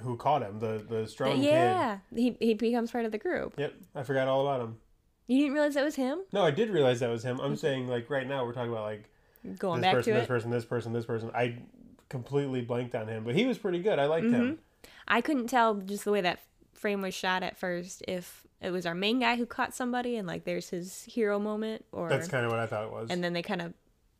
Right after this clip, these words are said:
Speaker 2: changed the camera view and, like, "Oh my gosh, they caught him."
Speaker 1: But
Speaker 2: And,
Speaker 1: also, I
Speaker 2: like
Speaker 1: think if he just hit the ground, he might have been <laughs> all right.
Speaker 2: Right.
Speaker 1: But
Speaker 2: I was
Speaker 1: now we
Speaker 2: definitely
Speaker 1: know
Speaker 2: way
Speaker 1: that
Speaker 2: more
Speaker 1: kid's
Speaker 2: worried
Speaker 1: strong.
Speaker 2: now that he's, like, hanging there, like, he's more likely to move.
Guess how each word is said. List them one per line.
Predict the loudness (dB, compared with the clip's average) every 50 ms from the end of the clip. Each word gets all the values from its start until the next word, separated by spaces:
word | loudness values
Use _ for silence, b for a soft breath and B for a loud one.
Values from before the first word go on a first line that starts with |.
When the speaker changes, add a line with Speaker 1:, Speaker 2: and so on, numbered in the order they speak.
| _ _ -10
Speaker 2:
changed | -6 -4 -4 -4 -4 -6 -10
the | -10
camera | -6 -4 -4 -4 -4 -4
view | -4 -4
and, | -6 -6 -6
like, | -8 -10 -4 0
"Oh | 2
my | 4 4 4
gosh, | 2 0 -2 -2 -4
they | -4 -2
caught | 0 0 -2 -2
him." | -2 -4 -4 -4 -4 -6 -8 -10 -10 -12 _ _ B B -20 -20 B B B B B B B _ _ _ _ _ _ 2
Speaker 1:
But | 4 6
Speaker 2:
And, | 6
Speaker 1:
also, | 6 4 2
I | 2
Speaker 2:
like | 2 2
Speaker 1:
think | 2 0 -2
if | -6 -6
he | -6
just | -6 -6 -4 -4
hit | -6 -6
the | -4
ground, | -4 -2 -2 -2 -2
he | -4 -4
might | -4 -4 -4
have | -4 -6
been | -4 0
<laughs> |
all | 0 0 2 2
right. | 2 2 2 -2 -2 -6 2
Speaker 2:
Right. | 4 8 8 8 8 8 4 2 -2 -10 _ _ _ _ 2
Speaker 1:
But | 2 2 4 6
Speaker 2:
I | 6 6
was | 6 6 6
Speaker 1:
now | 8 8 10
we | 10 10
Speaker 2:
definitely |
Speaker 1:
know | 10 10
Speaker 2:
way | 10
Speaker 1:
that | 10
Speaker 2:
more | 10 8
Speaker 1:
kid's | 6 6
Speaker 2:
worried | 4 4 4
Speaker 1:
strong. | 2 0 0 -4 -4 -6 -8 -12 _ -6
Speaker 2:
now | -2 -2 0 0
that | -2 -4 -4
he's, | -4 -4 -6 -6 -6 -6
like, | -6 -6 -6 -6
hanging | -6 -4 -2 -2 -2 -2 -4 -4
there, | -4 -4 -4 -4 -4
like, | -6 -6
he's | -4 -6 -6 -4 -4
more | -4 -2 -2 -2
likely | -2 -4 -4 -4 -6 -6
to | -6 -6
move. | -6 -4 -4 -4 -6 -6 -8 -14